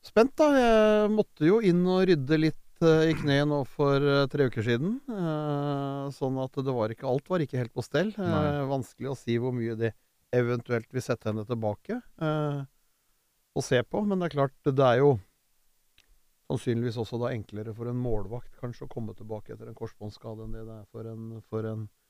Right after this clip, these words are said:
Speaker 1: utespiller som skal på en måte gjøre enda råere, enda mer retningsforandringer. Men, eh, hun er voksen. Det er blitt en voksen dame, så
Speaker 2: Mm.
Speaker 1: grokjøttet må fortsatt være, være godt, eh, for å komme henne tilbake. Så får vi se da om hun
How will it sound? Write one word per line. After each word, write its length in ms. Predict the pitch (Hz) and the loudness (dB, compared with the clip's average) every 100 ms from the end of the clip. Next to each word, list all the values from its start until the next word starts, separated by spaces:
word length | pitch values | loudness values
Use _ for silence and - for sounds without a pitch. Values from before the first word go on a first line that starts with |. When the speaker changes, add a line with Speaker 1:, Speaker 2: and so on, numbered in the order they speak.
| _ _ _ 165 | _ _ _ 0
Speaker 1:
utespiller 640 | 135 - - - 123 131 | 0 -2 -10 -2 -2 0
som 180 | 135 120 | -2 -4
skal 220 | - 127 123 | -4 -6 -4
på 60 | |
en 80 | 123 | -6
måte 220 | 113 - 117 | -6 -4 -4
gjøre 220 | 113 110 _ - | -4 -8 _ -6
enda 320 | 127 107 113 120 | -2 0 0 0
råere, 300 | 110 113 117 | 0 -2 -4
enda 140 | 117 | -4
mer 140 | 117 113 | -2 -2
retningsforandringer. 800 | 113 107 101 113 117 127 170 185 | -2 -4 -4 0 0 0 -4 -2
Men, 300 | 180 156 147 | 0 2 2
eh, 180 | 143 139 _ _ _ - - - - | 2 0 _ _ _ -20 -20 -14 4
hun 80 | 180 | 8
er 40 | 226 | 10
voksen. 360 | - 190 269 - - - | 8 2 0 0 -16 0
Det 140 | 156 | 2
er 40 | |
blitt 160 | 170 143 | 4 4
en 100 | 180 | 2
voksen 260 | 160 151 151 | 2 2 4
dame, 360 | 131 135 214 | 6 6 2
så 420 | - 165 156 156 156 | 0 2 4 4 0
Speaker 2:
Mm. 60 | |
Speaker 1:
grokjøttet 540 | 143 135 - 143 - 190 | 0 -2 0 -4 0 0
må 260 | 175 160 | 2 0
fortsatt 380 | - 135 - 143 | -2 -4 -2 0
være, 760 | 147 131 123 131 131 135 131 131 | 2 2 0 -2 -2 0 0 0
være 200 | 127 120 | 0 0
godt, 360 | 135 - _ 156 | -2 -6 _ 0
eh, 200 | 139 135 | 2 0
for 160 | 139 | -4
å 20 | 135 | -2
komme 200 | 127 117 | -2 -2
henne 120 | 113 | -4
tilbake. 400 | 123 120 107 - _ - | 0 0 -2 -10 _ -6
Så 100 | 143 | -2
får 140 | 143 | 2
vi 80 | 139 | 2
se 240 | - 113 | 2 0
da 80 | 113 | 0
om 220 | 113 107 110 | -2 -4 0
hun 200 | 120 | 0